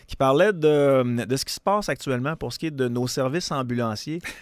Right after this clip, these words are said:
Denis, c'est juste hallucinant. Est-ce que tu sais, il y a combien d'appels actuellement qui sont logés au neuf un un pour un ambula-, une ambulance chaque jour ? Mettons, en deux mille vingt-trois, là, tu sais, je vais, je vais prendre les chiffres de deux mille vingt-trois, c'était quatre cent quatre-vingt-trois appels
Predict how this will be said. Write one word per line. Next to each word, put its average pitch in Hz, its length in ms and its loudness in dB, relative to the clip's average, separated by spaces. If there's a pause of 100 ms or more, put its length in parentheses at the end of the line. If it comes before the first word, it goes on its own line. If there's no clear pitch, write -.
(240)
Denis, 170 360 2
c'est 127 200 -4
juste 175 340 -4
hallucinant. 151 680 0
Est-ce - 120 -8
que 254 40 -6
tu 240 80 -8
sais, 370 160 -4
il 302 60 0
y 165 40 2
a 147 60 0
combien 190 480 2
d'appels 170 460 2
actuellement 147 600 -2
qui - 120 -8
sont 139 180 -2
logés 143 380 2
au 143 160 0
neuf 156 240 -2
un 147 260 0
un 175 60 -2
pour 139 240 -4
un 135 120 -4
ambula-, 139 360 0
une 135 200 -2
ambulance 165 520 0 (200)
chaque 180 440 -2
jour ? 143 440 2
Mettons, 226 240 4
en 170 140 0
deux 233 160 0
mille 269 180 -2
vingt-trois, 202 520 0
là, 277 100 -6
tu - 60 -14
sais, 185 180 -4
je 135 100 -6
vais, 135 120 2
je 113 160 -6
vais 131 80 -2
prendre 190 160 -2
les 170 80 -4
chiffres 180 160 -4
de - 20 -2
deux 139 160 -2
mille 147 140 0
vingt-trois, 139 420 -4 (540)
c'était 175 340 -4
quatre - 320 -6
cent 233 300 -4
quatre-vingt-trois 147 840 -2
appels 160 380 -4